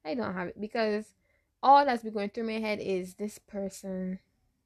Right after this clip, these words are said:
disrespecting you?" Have, and then I said,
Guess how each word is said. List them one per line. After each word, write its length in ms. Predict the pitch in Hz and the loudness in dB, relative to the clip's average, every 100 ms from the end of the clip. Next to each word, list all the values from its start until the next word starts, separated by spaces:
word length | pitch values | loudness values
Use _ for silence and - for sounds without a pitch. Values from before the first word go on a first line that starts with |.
| _ _ _ _ _ _ _ _ _ _ _ 196 | _ _ _ _ _ _ _ _ _ _ _ -12
disrespecting 760 | 180 190 - 202 214 262 302 | -12 -12 -16 -16 -12 -12 -8
you?" 160 | 403 480 480 _ _ _ _ _ _ _ _ _ - | -8 -10 -14 _ _ _ _ _ _ _ _ _ -6
Have, 240 | 196 196 | -6 -6
and 220 | - 208 220 | -2 0 2
then 160 | 240 | 4
I 100 | 262 | 2
said, 380 | 247 240 220 | 2 2 0